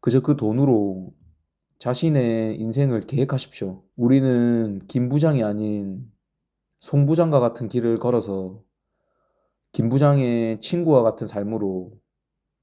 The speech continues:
나아가야 합니다. 항상 자산가가 되기 위한 삶을 사십시오.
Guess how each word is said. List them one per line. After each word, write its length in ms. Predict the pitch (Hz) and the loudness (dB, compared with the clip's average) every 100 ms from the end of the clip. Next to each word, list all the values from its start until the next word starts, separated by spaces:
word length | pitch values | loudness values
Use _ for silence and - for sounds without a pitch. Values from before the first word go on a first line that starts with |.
| _ - | _ 0
나아가야 440 | 127 127 107 101 | 4 4 0 -4
합니다. 400 | 98 101 117 - _ _ _ _ _ _ _ _ _ _ _ _ _ _ _ _ | -8 -10 -14 -18 _ _ _ _ _ _ _ _ _ _ _ _ _ _ _ _
항상 600 | 131 127 123 110 104 92 - _ _ _ _ _ | -2 4 4 2 -4 -10 -20 _ _ _ _ _
자산가가 480 | 120 117 147 151 131 | 0 2 4 6 4
되기 280 | 120 113 104 | 2 -2 -2
위한 500 | 101 98 95 92 95 _ _ _ | -2 -4 -8 -12 -18 _ _ _
삶을 340 | - 107 120 | -6 -2 -2
사십시오. 560 | 110 95 - - 95 | -4 -8 -10 -8 -8